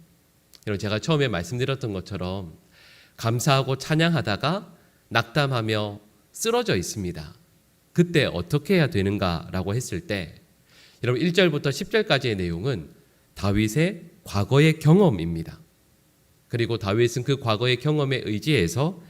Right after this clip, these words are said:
기초해서 지금 이 순간 가운데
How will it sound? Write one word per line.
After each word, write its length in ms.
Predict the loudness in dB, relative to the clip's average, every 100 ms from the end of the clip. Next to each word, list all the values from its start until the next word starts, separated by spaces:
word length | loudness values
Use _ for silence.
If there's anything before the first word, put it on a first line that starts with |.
| -20 -10
기초해서 760 | -8 0 2 2 0 -4 -6 -14 -20 -20 -10
지금 340 | -2 0 2 4
이 120 | 2
순간 360 | 2 0 0
가운데 680 | 0 -2 0 0 -2 -4 -12